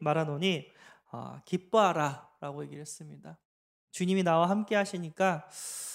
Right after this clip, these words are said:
아, 우리는 어디 현장에 있든지 기뻐할 수 있습니다. 하나님이 나와 함께 하시기 때문에.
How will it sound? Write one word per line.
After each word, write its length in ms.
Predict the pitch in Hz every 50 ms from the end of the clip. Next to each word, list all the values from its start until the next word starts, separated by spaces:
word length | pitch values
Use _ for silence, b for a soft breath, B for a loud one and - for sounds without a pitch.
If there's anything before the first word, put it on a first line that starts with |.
| B B B
아, 140 | - 143 139
우리는 460 | 139 139 143 147 147 165 190 214 240 226 -
어디 540 | 147 160 165 196 220 196 170 143 147 - _
현장에 380 | - 208 202 196 208 202 190 170
있든지 480 | 156 - - 151 147 143 160 170 202 202
기뻐할 420 | - - 165 - - 160 156 156 147
수 180 | - - -
있습니다. 560 | 139 - - - 147 143 139 139 - 151 - - - _ -
하나님이 540 | - 202 196 185 180 170 165 175 196 226
나와 300 | 226 196 143 135 135 139
함께 280 | 165 190 196 - - 185
하시기 300 | 180 170 - 170 165 160
때문에. 460 | - - - - - - 147 151 -